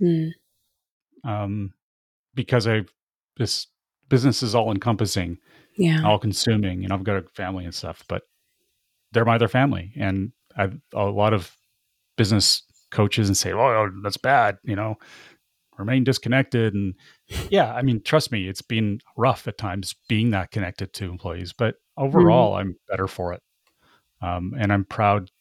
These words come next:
Speaker 2: that they s-, say great things about working with me. I, I hear about it from others, and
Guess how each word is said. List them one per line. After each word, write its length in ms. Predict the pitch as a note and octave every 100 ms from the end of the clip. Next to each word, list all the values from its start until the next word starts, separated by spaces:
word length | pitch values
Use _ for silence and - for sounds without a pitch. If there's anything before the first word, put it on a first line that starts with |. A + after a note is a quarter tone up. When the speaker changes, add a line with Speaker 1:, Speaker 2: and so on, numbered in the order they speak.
| _
Speaker 2:
that 180 | G2 -
they 260 | G2 G2+ G#2
s-, 80 | -
say 600 | - - - - G2 G2
great 280 | G2+ G2+ -
things 340 | G#2+ G#2 -
about 200 | G#2 A2
working 260 | A#2+ B2+ A#2+
with 140 | A2+
me. 200 | D#3+ G2+
I, 160 | F2+ E2+ - _ _ _ _ _ _ _ _
I 260 | F#2+ F#2 F2+
hear 460 | - - - G#2+ G#2
about 220 | G#2 G#2+
it 120 | -
from 180 | - G#2
others, 360 | G#2 B2 B2
and 160 | G2 F#2